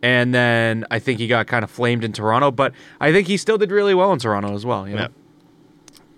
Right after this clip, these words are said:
Speaker 2: That's funny. Every time we talk about Phil Kessel and hot dogs, wh-, I think I always think of Whitest Kids You Know. We were just like, Timmy and the hot dogs.
Speaker 1: <laughs>
Speaker 2: He goes, "How many hot dogs did you have today?"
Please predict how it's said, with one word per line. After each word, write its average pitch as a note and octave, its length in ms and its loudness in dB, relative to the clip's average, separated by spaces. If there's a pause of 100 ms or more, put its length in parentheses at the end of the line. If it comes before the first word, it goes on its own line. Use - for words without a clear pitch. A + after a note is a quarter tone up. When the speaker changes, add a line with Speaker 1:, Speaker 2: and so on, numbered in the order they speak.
(1200)
Speaker 2:
That's - 140 -18
funny. A#2+ 280 -12 (340)
Every B2+ 140 -6
time D3+ 160 0
we C3+ 80 -2
talk C3+ 180 -2
about A2+ 260 -4
Phil A#2 280 -6
Kessel A#2 340 -8
and G2+ 80 -12
hot G2+ 120 -12
dogs, G2 340 -8
wh-, A2 180 -10
I G2+ 120 -10
think A2+ 180 -8
I A#2+ 60 -4
always A#2 200 -6
think A#2+ 140 -8
of A2 60 -4
Whitest G#2 320 -8
Kids G#2 180 -10
You F#2+ 100 -14
Know. F#2 300 -12 (400)
We A2+ 80 -10
were G#2+ 80 -6
just G2+ 160 -10
like, G2 200 -12
Timmy G#2+ 320 -8
and G2 120 -10
the F#2 60 -12
hot G2+ 180 -12
dogs. A2 320 -8
Speaker 1:
<laughs> C#3+ 500 0
Speaker 2:
He - 40 -12
goes, G#2+ 240 -8
"How C#3 60 -6
many E3 160 -2
hot D3 220 -2
dogs C3+ 260 0
did A2+ 140 -12
you A2 100 -6
have G#2 140 -8
today?" F#2+ 420 -10